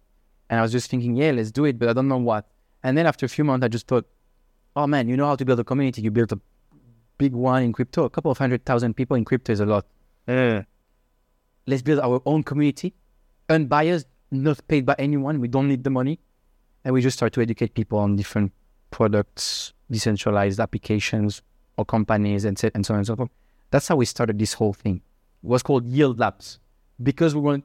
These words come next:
Speaker 1: because we, we, we loved investing. We loved long-term investing without crypto. You know, you have your S and P five hundred, eight percent every year. You reinvest,
Speaker 2: Mm-hmm.
Speaker 1: compound. And then we think, we thought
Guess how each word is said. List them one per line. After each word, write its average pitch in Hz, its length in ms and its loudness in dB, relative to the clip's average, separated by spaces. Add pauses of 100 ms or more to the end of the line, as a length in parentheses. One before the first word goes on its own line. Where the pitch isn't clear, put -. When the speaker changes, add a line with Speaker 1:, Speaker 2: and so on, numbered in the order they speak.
(160)
Speaker 1:
because 147 260 0
we, 151 240 2
we, 139 220 -2
we 151 140 0
loved 170 340 2
investing. 160 580 0 (300)
We 147 160 0
loved 160 280 0
long-term 170 460 0
investing 156 640 0
without 120 300 2
crypto. 175 440 0 (580)
You 196 100 -2
know, 156 140 2
you 131 160 2
have 120 100 0
your 113 300 0 (640)
S - 140 -2
and 135 100 2
P 131 80 0
five 127 140 2
hundred, 131 220 2 (200)
eight 131 180 -2
percent 127 340 -2
every 123 160 0
year. 120 200 2
You 117 140 0 (600)
reinvest, 120 580 0
Speaker 2:
Mm-hmm. 117 140 0
Speaker 1:
compound. 113 440 0 (880)
And 131 100 2
then 160 120 4
we 143 80 0
think, 151 300 -2
we 131 100 -2
thought 143 280 0